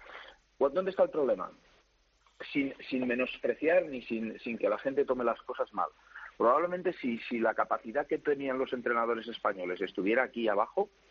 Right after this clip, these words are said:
uf, uf. Ah, ¿por qué? Porque yo creo que estamos aquí no, en, en, en Rumanía estamos un poco anticuados en cuanto al balonmano antiguo, ¿no? Hay co-, hay una serie de conceptos, por ejemplo,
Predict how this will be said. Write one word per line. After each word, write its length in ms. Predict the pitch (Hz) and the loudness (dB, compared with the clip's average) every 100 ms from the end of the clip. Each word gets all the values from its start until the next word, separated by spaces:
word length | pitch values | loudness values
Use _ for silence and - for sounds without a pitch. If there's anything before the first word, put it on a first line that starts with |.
| - - _ _ _ _ | -20 -20 _ _ _ _
uf, 180 | 277 294 - - - _ _ _ _ _ _ _ | 0 0 -2 -10 -16 _ _ _ _ _ _ _
uf. 220 | - 302 - - - _ _ _ _ _ _ - _ _ _ _ - | 2 2 2 -10 -12 _ _ _ _ _ _ -20 _ _ _ _ 2
Ah, 240 | 127 127 - | 4 4 0
¿por 160 | 147 127 | 0 2
qué? 220 | 151 120 - - - _ | 2 0 -4 -20 -20 _
Porque 240 | 113 - 123 | -2 0 0
yo 120 | 156 | 2
creo 180 | 165 165 | 0 0
que 60 | |
estamos 420 | 147 151 147 - - - | -2 -2 -2 -10 -6 -4
aquí 200 | 113 143 | -2 -4
no, 220 | 147 143 - | -4 -4 -4
en, 280 | 135 127 123 | -2 0 0
en, 140 | 123 | 0
en 140 | 117 120 | 0 0
Rumanía 340 | 120 117 131 | 0 2 0
estamos 320 | 127 127 123 | -2 -2 -2
un 80 | 127 | -4
poco 180 | 127 127 | 0 0
anticuados 560 | 123 113 120 113 120 123 | 0 -2 2 2 0 -6
en 120 | 107 | 0
cuanto 340 | 107 104 98 | 0 0 0
al 80 | 98 | 2
balonmano 440 | 98 95 95 98 | 2 2 0 -2
antiguo, 420 | 98 95 104 82 85 | -4 -6 -10 -8 -8
¿no? 200 | 110 92 | -4 -2
Hay 180 | 101 95 | -2 0
co-, 200 | 113 110 113 | -2 -2 -6
hay 100 | 120 | -4
una 140 | 123 | -4
serie 220 | 135 127 | -2 0
de 80 | 120 | 0
conceptos, 460 | 117 113 127 - 110 | -2 -2 -6 -6 -4
por 120 | 113 107 | -4 -2
ejemplo, 300 | 113 123 | -2 -2